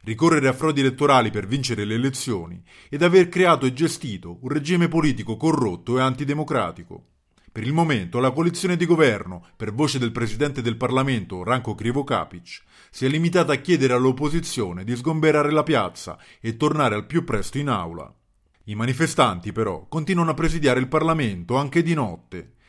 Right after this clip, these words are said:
Centinaia di attivisti hanno innalzato le proprie tende di fronte all'istituzione, dove hanno dormito anche alcuni leader dell'opposizione.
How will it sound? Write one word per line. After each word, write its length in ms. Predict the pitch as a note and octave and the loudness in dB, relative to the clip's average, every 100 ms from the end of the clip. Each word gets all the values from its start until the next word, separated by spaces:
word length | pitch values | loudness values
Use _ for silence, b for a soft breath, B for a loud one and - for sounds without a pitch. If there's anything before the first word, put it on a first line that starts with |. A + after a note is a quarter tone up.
| b | b
Centinaia 560 | - A#2 A2 A#2+ D3+ B2+ | -8 -6 -2 0 2 2
di 80 | A#2 | 2
attivisti 680 | A#2 E3 C3 F2 - F#2+ E2+ B | 0 -2 -2 -6 -10 -14 -16 B
hanno 180 | C#3+ E3 | -4 0
innalzato 480 | F3+ F#3 F3 F3+ C3+ | 2 0 0 2 2
le 80 | C3 | 2
proprie 320 | C3 B2+ E3+ | 2 2 2
tende 340 | D3 A2+ G#2 | 2 0 -2
di 100 | B2+ | -4
fronte 300 | E3 C3+ A#2+ | -2 -2 0
all'istituzione, 1080 | D3 D3 D#3+ C#3+ E3+ - C3+ F#2+ F2 E2+ _ _ | 0 -2 -4 -6 -4 -2 -2 -2 -6 -12 _ _
dove 220 | A2+ A#2+ | -2 2
hanno 160 | D3 C3+ | 2 2
dormito 480 | D3+ D#3 G#2+ F2+ | 2 2 -2 -2
anche 220 | B2+ C3 E3+ | -2 0 -2
alcuni 340 | - E3+ E3+ | 0 0 2
leader 280 | B2+ A2+ A2+ | 2 -2 0
dell'opposizione. 1080 | C3+ C#3+ C#3+ D3+ D#3 - B2 F2+ D#2+ D#2 | 0 0 -2 -4 -6 -2 -2 -2 -6 -16